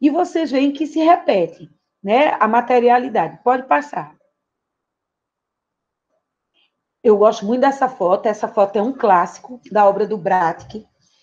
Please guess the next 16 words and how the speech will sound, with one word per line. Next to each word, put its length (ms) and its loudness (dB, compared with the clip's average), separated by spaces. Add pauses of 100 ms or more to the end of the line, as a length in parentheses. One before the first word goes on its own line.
(180)
né, 220 -2
porque, 560 2
como 260 -2
eu 80 0
falo, 300 2
é 80 4
como 220 -2
aquela 280 0
da 160 2
varanda 480 2
que 140 -4
eu 40 -2
mostrei, 380 -4
da 100 0
Casa 300 -2
Guedala, 600 0